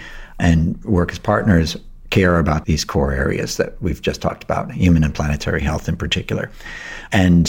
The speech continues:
so these are existential questions for our survival. And so planetary health probably was,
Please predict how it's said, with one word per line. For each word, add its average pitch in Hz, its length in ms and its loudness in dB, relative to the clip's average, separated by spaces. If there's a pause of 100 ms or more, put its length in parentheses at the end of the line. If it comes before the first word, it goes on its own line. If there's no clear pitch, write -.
(120)
so 87 480 4
these 92 300 4
are 82 340 2 (220)
existential - 640 0
questions - 680 -2 (380)
for 76 540 0
our 76 380 -2
survival. 87 800 4 (300)
And 78 280 4
so 80 480 4 (320)
planetary 123 420 4
health 107 280 4 (300)
probably 123 680 6
was, 92 640 2